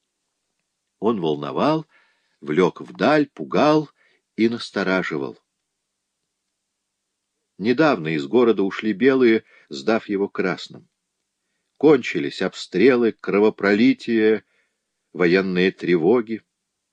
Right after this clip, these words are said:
Это тоже пугало и настораживало, как уход зимы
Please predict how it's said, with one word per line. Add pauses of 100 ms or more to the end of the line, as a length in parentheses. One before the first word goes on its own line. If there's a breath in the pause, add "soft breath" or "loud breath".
(540)
Это
тоже
пугало
и
настораживало, (600)
как
уход
зимы